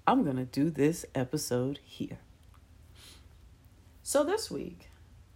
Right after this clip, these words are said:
uh, I told you guys before, I am an avid reader. I love to read. Like, I take a book everywhere I go. I was like that with my children.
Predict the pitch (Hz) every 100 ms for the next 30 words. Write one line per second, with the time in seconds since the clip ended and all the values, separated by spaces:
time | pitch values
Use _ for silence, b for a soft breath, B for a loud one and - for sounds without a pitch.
0 | 143 143 139 139 135 190 208 226 196 175
1 | 156 156 143 139 127 127 - 135 135 131
2 | 127 - 135 131 123 127 123 123 123 -
3 | - - - - - - - - 151 131
4 | 127 127 127 135 135 131 120 - - -
5 | - - 143 131 131 117 95 - - 127
6 | 117 127 127 123 - 127 123 127 - -
7 | 135 131 131 123 120 117 113 117 120 147
8 | 143 131 127 110 131 123 - 131 123 131